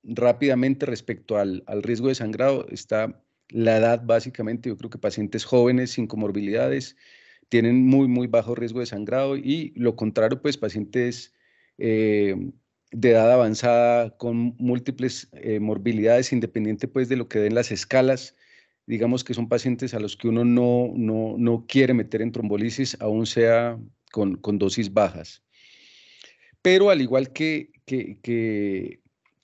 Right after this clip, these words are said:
que la, las heparinas de bajo peso molecular, se han venido introduciendo nuevos actores,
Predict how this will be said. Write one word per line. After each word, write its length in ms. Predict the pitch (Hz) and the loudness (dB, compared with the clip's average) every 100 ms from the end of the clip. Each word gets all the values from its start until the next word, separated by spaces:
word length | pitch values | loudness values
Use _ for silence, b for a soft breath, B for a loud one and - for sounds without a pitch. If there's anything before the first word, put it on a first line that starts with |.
| _ - - | _ -18 -2
que 140 | 143 | 4
la, 280 | 135 127 120 | 6 6 4
las 260 | 117 117 123 | 2 -2 -2
heparinas 380 | - 113 135 143 | -6 -4 -2 0
de 60 | |
bajo 320 | 120 120 135 - _ - | 0 -2 -10 -12 _ -2
peso 280 | 139 131 147 | 0 0 -2
molecular, 540 | 147 147 151 139 131 | -2 -4 -2 -2 -2
se 160 | 131 131 | -2 -2
han 140 | 127 | 0
venido 260 | 135 139 139 | 0 2 2
introduciendo 600 | 139 127 110 127 120 127 | 0 -2 -4 -2 0 0
nuevos 340 | 127 131 127 | 2 0 -2
actores, 720 | 107 - 139 113 120 - - | -6 0 4 4 2 -6 -20